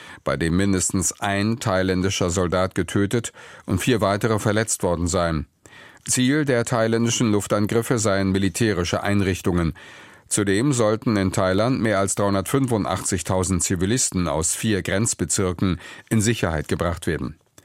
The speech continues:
Beide Länder hatten sich zuvor gegenseitig beschuldigt, eine im Oktober unterzeichnete Waffenruhe verletzt zu haben.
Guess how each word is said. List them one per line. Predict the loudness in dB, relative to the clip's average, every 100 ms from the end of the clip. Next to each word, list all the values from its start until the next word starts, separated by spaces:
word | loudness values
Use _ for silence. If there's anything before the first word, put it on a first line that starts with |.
| -20 -20 -20 -20 _ _ _ -2
Beide | 0 2
Länder | 2 2 2 0
hatten | 0 0
sich | 0 0
zuvor | -2 0 0 0
gegenseitig | 2 2 2 0 -2 -4
beschuldigt, | -2 0 2 2 0 -6 -20 -20 -10 -2
eine | 0 2
im | 2
Oktober | 0 0 0 2 0
unterzeichnete | 0 -2 0 0 0 -2 0 0
Waffenruhe | -2 0 0 2 2 2 -2 -6
verletzt | -2 0 0 -2 -4
zu | -2 -2
haben. | -4 -6 -12